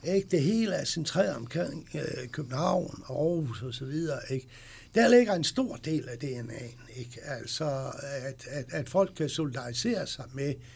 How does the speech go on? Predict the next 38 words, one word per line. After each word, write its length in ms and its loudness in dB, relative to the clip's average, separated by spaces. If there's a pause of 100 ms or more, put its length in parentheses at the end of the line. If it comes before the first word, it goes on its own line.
(360)
med, 200 0 (100)
øh, 440 -2
Esbjerg 500 0
og, 260 -2
og 180 -4 (120)
den 140 8
levemåde, 960 8
vi 120 2
har 400 2 (480)
ude 240 8
vestpå, 760 6
øh, 520 -6
modsat 340 0
andre 340 -6
steder, 340 -6 (180)
ikke? 260 -8
Og, 220 -6 (380)
og, 300 -4
og, 300 0
og 140 2
vi 80 4
vil 140 2
gerne 200 6
have 100 6
noget, 220 6
vi 100 0
er 40 -2
stolte 400 2
af, 320 -4 (160)
øh, 40 -2 (260)
og 140 -4
så 100 -6
videre. 340 -4
Det 120 6
er 40 6
en 100 6
stor 300 2
del 260 -4